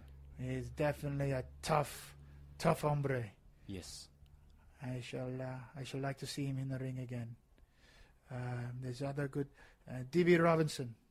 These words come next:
Speaker 2: Hmm.
Speaker 1: I have not been in the ring with him yet.
Speaker 2: Okay.
Speaker 1: However, he seems to be a kind of, uh, athlete and
Speaker 2: Hmm.
Speaker 1: competitor. I could definitely see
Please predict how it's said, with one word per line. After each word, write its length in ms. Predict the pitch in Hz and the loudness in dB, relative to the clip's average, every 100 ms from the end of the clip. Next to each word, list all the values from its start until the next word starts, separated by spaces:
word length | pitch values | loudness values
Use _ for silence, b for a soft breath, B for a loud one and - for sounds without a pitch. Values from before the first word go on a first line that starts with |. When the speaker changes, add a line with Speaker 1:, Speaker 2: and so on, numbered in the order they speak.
| _ _ _ | _ _ _
Speaker 2:
Hmm. 180 | 120 98 - b b b _ _ | -2 -2 -8 b b b _ _
Speaker 1:
I 80 | 170 | -6
have 240 | 208 208 | -2 0
not 280 | 202 208 202 | 0 0 -2
been 140 | 202 196 | -2 2
in 120 | 185 | 4
the 100 | 185 | 4
ring 220 | 185 175 | 4 2
with 140 | 165 | 0
him 180 | 147 131 | -2 -4
yet. 180 | 120 113 - - - _ _ - - | -6 -8 -16 -20 -20 _ _ -12 -12
Speaker 2:
Okay. 240 | - 110 156 - | -10 -12 -12 -8
Speaker 1:
However, 600 | 139 143 147 147 143 135 - - _ - _ - - - | -4 -4 -2 -2 -2 -6 -12 -20 _ -20 _ -20 -20 -16
he 80 | 143 | -14
seems 320 | - 147 143 | -8 -8 -6
to 80 | 143 | -6
be 180 | 135 139 | -2 -2
a 40 | |
kind 300 | 135 139 139 | -2 -4 -4
of, 160 | 131 127 | -4 -2
uh, 320 | 131 127 123 - b b b b | -2 -2 -4 -10 b b b b
athlete 500 | 147 160 165 160 - - - | 2 2 4 2 0 -14 -12
and 100 | 139 | -4
Speaker 2:
Hmm. 20 | 143 | -2
Speaker 1:
competitor. 640 | 110 160 160 147 147 147 - - | 2 2 2 0 -2 -2 -12 -10
I 240 | 185 175 160 | -4 -2 -2
could 180 | 160 | -4
definitely 420 | 147 160 - 151 147 | -2 -2 -2 -4 -4
see 340 | - 147 143 | -4 -4 -6